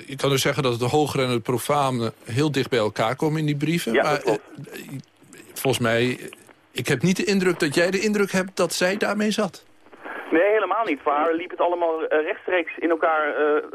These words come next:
Speaker 2: zo in elkaar over. En het hogere en het profane, dat kwam in haar samen, vond zij zelf ook. En dat was ook haar, haar taak die zij had, eh, hier op deze wereld, om, eh,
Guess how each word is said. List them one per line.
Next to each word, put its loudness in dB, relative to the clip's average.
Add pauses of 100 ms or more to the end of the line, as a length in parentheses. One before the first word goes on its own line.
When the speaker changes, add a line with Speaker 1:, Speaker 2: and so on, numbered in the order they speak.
(140)
Speaker 2:
zo 2
in 0
elkaar 0
over. 2
En -2
het -6
hogere 0
en 0
het -4
profane, 0
dat -2
kwam -2
in -2
haar 0
samen, -2
vond -2
zij 2
zelf 0
ook. 2
En -6
dat -2
was -2
ook 0
haar, 0 (320)
haar -2
taak -2
die -12
zij 2
had, -2 (200)
eh, 0
hier 0
op -6
deze 0
wereld, 0 (140)
om, 0
eh, 2